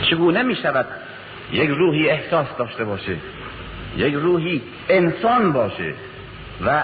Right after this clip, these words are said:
علی را عاشقانه نستایه و علی همه چیزش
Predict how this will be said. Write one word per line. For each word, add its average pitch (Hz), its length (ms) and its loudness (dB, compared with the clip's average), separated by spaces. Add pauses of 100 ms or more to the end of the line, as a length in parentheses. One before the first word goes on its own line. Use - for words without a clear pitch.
(140)
علی 147 320 0
را 139 100 2
عاشقانه 143 1000 2 (640)
نستایه 120 920 -2 (760)
و - 40 4
علی 147 420 2
همه 175 300 2 (120)
چیزش 214 460 2